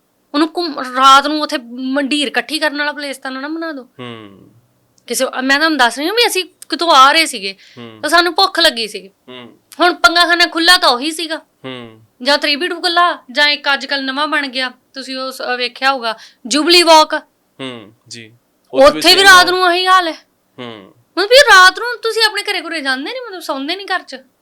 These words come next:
Speaker 1: ਸਾਰਾ ਕੰਮ ਤੁਹਾਨੂੰ ਆਹੀ ਆ।
Speaker 2: ਹੂੰ।
Speaker 1: ਸਾਰੀ ਦਿਹਾੜੀ ਸੁੱਤੇ ਰਹਿੰਦੇ ਮੂੰਹ ਚੁੱਕ ਕੇ, ਫਿਰ ਤੁਸੀਂ ਗੇੜੀਆਂ ਲਾਉਣ ਚੱਲ ਜਾਂਦੇ ਹੋ।
Speaker 2: ਰਾਤ ਨੂੰ
Speaker 1: ਤੇ
Speaker 2: ਉੱਠ
Speaker 1: ਇਹ
Speaker 2: ਕੇ।
Speaker 1: ਗੱਲ ਮੇਰੀ ਸਾਰਿਆਂ ਮੁੰਡਿਆਂ ਵਾਸਤੇ ਨਹੀਂ ਆ, ਕਈ ਮੁੰਡੇ ਉੱਥੇ ਕੰਮ ਲਈ ਵੀ ਜਾਂਦੇ ਹੋਣਗੇ,
Speaker 2: ਹੂੰ।
Speaker 1: ਪਰ ਕੁਝ ਜਮਾਂ ਹੀ ਵਿਹਲੇ।
Speaker 2: ਬਾਹਲੇ ਦਾਰੂ ਨਾਲ ਟ-, ਡੱਕੇ ਹੁੰਦੇ ਆ, ਹਨਾ?
Speaker 1: ਦਾਰੂ,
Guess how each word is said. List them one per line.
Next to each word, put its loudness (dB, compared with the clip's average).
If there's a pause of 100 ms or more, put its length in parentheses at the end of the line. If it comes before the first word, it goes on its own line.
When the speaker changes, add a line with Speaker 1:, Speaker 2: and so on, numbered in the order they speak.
Speaker 1:
ਸਾਰਾ -4
ਕੰਮ -6
ਤੁਹਾਨੂੰ -8
ਆਹੀ -6
ਆ। -10
Speaker 2:
ਹੂੰ। -20
Speaker 1:
ਸਾਰੀ 2
ਦਿਹਾੜੀ 0
ਸੁੱਤੇ -8
ਰਹਿੰਦੇ -8
ਮੂੰਹ -10
ਚੁੱਕ -10
ਕੇ, -14
ਫਿਰ -10
ਤੁਸੀਂ -12
ਗੇੜੀਆਂ -12
ਲਾਉਣ -14
ਚੱਲ -14
ਜਾਂਦੇ -20
ਹੋ। -20 (420)
Speaker 2:
ਰਾਤ -8
ਨੂੰ -16
Speaker 1:
ਤੇ -6
Speaker 2:
ਉੱਠ -4
Speaker 1:
ਇਹ 0
Speaker 2:
ਕੇ। 0
Speaker 1:
ਗੱਲ 0
ਮੇਰੀ -8
ਸਾਰਿਆਂ -2
ਮੁੰਡਿਆਂ -4
ਵਾਸਤੇ -10
ਨਹੀਂ -14
ਆ, -14
ਕਈ -10
ਮੁੰਡੇ -12
ਉੱਥੇ -14
ਕੰਮ -8
ਲਈ -6
ਵੀ -4
ਜਾਂਦੇ -4
ਹੋਣਗੇ, -16
Speaker 2:
ਹੂੰ। -12 (260)
Speaker 1:
ਪਰ -6
ਕੁਝ -10
ਜਮਾਂ -12
ਹੀ -10
ਵਿਹਲੇ। -12
Speaker 2:
ਬਾਹਲੇ -2
ਦਾਰੂ -4
ਨਾਲ -10
ਟ-, -8
ਡੱਕੇ -6
ਹੁੰਦੇ -14
ਆ, -20
ਹਨਾ? -20
Speaker 1:
ਦਾਰੂ, -4